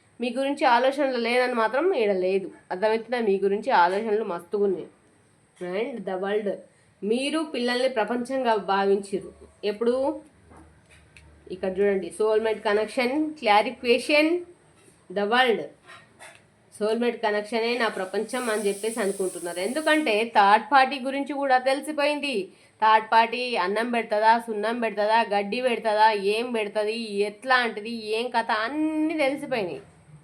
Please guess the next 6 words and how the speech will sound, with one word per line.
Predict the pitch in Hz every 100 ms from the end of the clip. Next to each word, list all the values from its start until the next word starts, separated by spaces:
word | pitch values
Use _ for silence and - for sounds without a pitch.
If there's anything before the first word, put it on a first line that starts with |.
| _ _
అర్థమైందా? | 180 185 214 190 190
థర్డ్ | 208 196 208 233 294
పార్టీ | 294 294
గురించి | 294 277 262 233
మొత్తం | 214 233 - - 320
తెలిసిపోయింది. | 277 269 247 285 240 165